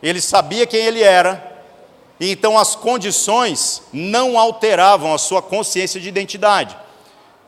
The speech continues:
Mas ele sabia também que veio para ser alimento.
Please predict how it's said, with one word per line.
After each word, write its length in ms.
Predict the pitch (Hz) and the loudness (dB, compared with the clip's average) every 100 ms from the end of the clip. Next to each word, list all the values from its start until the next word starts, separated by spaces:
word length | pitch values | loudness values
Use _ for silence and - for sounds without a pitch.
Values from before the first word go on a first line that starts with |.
| _ | _
Mas 300 | 139 160 139 | 2 2 4
ele 500 | 190 208 208 226 - - _ _ _ _ _ _ | 2 2 0 -6 -10 -20 _ _ _ _ _ _
sabia 760 | - - 208 160 135 196 214 | -10 4 6 6 0 -2 -2
também 460 | 208 214 160 165 175 | 0 -2 0 -2 -4
que 160 | 214 | -8
veio 260 | 156 147 151 | -4 -4 -2
para 160 | - 180 | 0 -2
ser 240 | - 147 | 0 -2
alimento. 540 | 151 208 180 107 - | -2 -4 -6 -8 -12